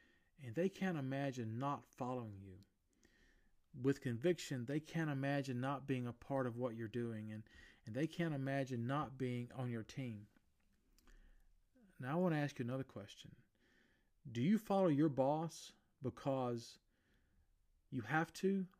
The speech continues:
or because you want to? Are you following your boss for reasons of compliance, because you feel like you have to, or because you're convicted to follow them because they inspire you?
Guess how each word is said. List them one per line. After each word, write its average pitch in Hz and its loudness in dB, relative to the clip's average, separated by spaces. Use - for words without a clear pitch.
or 147 2
because 127 2
you 117 -2
want 123 -4
to? - -8
Are 117 0
you 170 4
following 170 6
your 156 6
boss 139 4
for - -6
reasons 135 2
of 117 -2
compliance, 135 -4
because 120 -4
you 131 -2
feel 139 -2
like 131 -2
you 120 -2
have 135 0
to, 139 0
or 113 -2
because 127 -2
you're 135 0
convicted 127 0
to 123 -2
follow 117 -2
them 113 -2
because 127 -2
they 123 2
inspire 117 -2
you? 98 -6